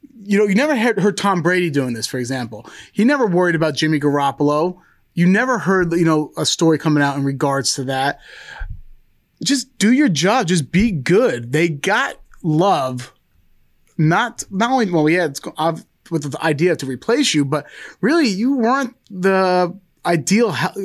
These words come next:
you know, candidate for health. So they needed someone competent behind you. It wasn't just about trying to replace you. It was, we need someone to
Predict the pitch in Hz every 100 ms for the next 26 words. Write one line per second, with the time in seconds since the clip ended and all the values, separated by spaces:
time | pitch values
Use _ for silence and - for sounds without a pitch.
0 | 175 196 180 - 202 254 185 185 190 214
1 | 294 120 - _ _ _ _ _ - 208
2 | 202 285 269 262 269 175 - 247 247 190
3 | - 247 311 170 190 196 214 185 262 339
4 | 151 127 107 - - - - - - 208
5 | 202 277 302 196 254 - 185 - 175 180
6 | 147 - _ _ _ _ 190 - 175 180
7 | 156 135 - 170 214 - - 139 135 165
8 | 185 160 131 143 180 165 185 175 - 165
9 | 156 151 147 -